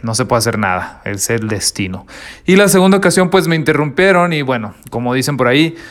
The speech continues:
la tercera es la vencida. Así que, y, y más que nada, vámonos sin errores, ¿no? Bueno, la segunda ocasión lo estaba grabando muy bien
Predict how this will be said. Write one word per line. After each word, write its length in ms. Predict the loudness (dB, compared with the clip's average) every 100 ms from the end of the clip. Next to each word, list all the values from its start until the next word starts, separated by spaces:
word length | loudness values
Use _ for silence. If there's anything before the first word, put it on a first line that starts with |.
| -20 -2
la 220 | -2 0
tercera 840 | -2 -2 2 2 4 2 0 -8 _
es 420 | -2 -2 -4 -6
la 440 | 0 2 2 -2
vencida. 480 | -6 -4 -6 -10 -10
Así 200 | -10 -10
que, 260 | -2 -2 -2
y, 320 | -12 -14 -8
y 60 | -4
más 160 | -2
que 80 | 0
nada, 160 | 2 4
vámonos 240 | 4 0
sin 160 | -2 -4
errores, 440 | -4 -4 -4 -4
¿no? 140 | -4 0
Bueno, 180 | 2
la 120 | 2 2
segunda 300 | 2 2 2
ocasión 260 | 0 0
lo 40 | -2
estaba 200 | 0 2
grabando 400 | 2 0 -2 -2
muy 200 | -2 -2
bien 300 | -2 -4